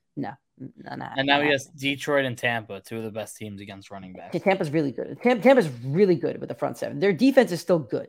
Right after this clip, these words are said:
Speaker 1: Um, we'll talk
Speaker 2: Mm-hmm.
Speaker 1: about them in a little bit, but yeah, so, uh, I don't wanna play either of them. But how, what's your big takeaway?
Speaker 2: I mean,
Speaker 1: That might be it.
Speaker 2: yeah, I mean, like,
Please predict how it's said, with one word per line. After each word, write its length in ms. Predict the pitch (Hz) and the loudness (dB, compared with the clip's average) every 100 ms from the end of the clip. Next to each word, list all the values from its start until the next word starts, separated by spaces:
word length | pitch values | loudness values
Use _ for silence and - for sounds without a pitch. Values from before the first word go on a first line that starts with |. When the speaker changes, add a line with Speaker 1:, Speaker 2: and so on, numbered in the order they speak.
| _ | _
Speaker 1:
Um, 240 | - 147 147 | -6 -2 0
we'll 80 | 156 | -2
talk 200 | 190 185 | 0 -2
Speaker 2:
Mm-hmm. 80 | 170 | 0
Speaker 1:
about 60 | |
them 100 | 165 | -2
in 60 | 147 | -2
a 40 | |
little 140 | 147 147 | -2 -2
bit, 160 | 147 | -2
but 160 | 147 - | -4 -6
yeah, 120 | - | -12
so, 380 | - 135 131 - 139 | -10 -6 -6 -6 -4
uh, 120 | 135 | -4
I 140 | - 170 | 0 0
don't 100 | 156 | 2
wanna 140 | 147 | 0
play 160 | 139 135 | 0 -4
either 220 | 139 135 | -4 -8
of 40 | |
them. 140 | 135 135 | -8 -8
But 140 | 135 | -8
how, 100 | 151 - | -8 -4
what's 200 | 208 - | -6 -2
your 120 | 165 | -2
big 200 | 147 127 | -2 -6
takeaway? 460 | 139 117 123 127 131 _ _ _ _ _ _ _ _ _ - | -8 -10 -8 -8 -10 _ _ _ _ _ _ _ _ _ -12
Speaker 2:
I 100 | 107 | -10
mean, 380 | 113 110 107 104 _ _ _ | -6 -8 -8 -14 _ _ _
Speaker 1:
That 140 | 160 | 0
might 180 | 151 147 | 0 -2
be 140 | 131 135 | -4 -4
it. 260 | 156 - _ _ - | -4 -6 _ _ -16
Speaker 2:
yeah, 520 | 113 127 143 131 110 | -10 -4 -2 -2 -6
I 160 | - 117 | -10 -8
mean, 360 | 117 120 117 117 | -6 -6 -6 -6
like, 240 | 113 107 | -8 -10